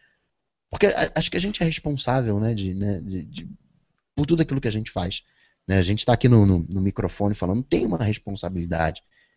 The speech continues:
sim, e, e, e, e, e a gente precisa avaliar, né? Não, vamos, vamos fazer agora um pouco diferente, porque, né, o, sei lá, eu me, eu me senti naquele, na, eu me senti um pouco explorador,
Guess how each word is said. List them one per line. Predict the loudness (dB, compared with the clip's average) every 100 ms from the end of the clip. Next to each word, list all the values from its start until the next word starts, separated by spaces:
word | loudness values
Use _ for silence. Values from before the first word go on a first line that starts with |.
| -20
sim, | -10 -2 0 0 -4
e, | -6 -8 -10
e, | -10
e, | -10 -12 -10 -12 -12
e, | -12 -10 -4
e |
a | -2
gente | -2 -6
precisa | -10 -6 -2
avaliar, | 0 2 4 2
né? | 2 0
Não, | 0 0 0
vamos, | -2 -2 -4 -8 _ _
vamos | 0
fazer | 2 6
agora | 6 8 4
um |
pouco | 2 -2 -2
diferente, | -4 0 0 0 -4
porque, | -10 -4 -4 -4 _ _ _ _ _
né, | -2 0
o, | 0 0 -2 -2 -6 -8
sei | -8 0
lá, | 2 4
eu | 2 -2
me, | -4 -2
eu | 2
me | 2
senti | 2 0 2 0 -2 _
naquele, | -2 2 4 4
na, | 2 0
eu | -4 _ _ _ _ _ 0
me | 0
senti | 0 -4
um | -4
pouco | -4 -4
explorador, | -8 -2 -2 0 2 2 0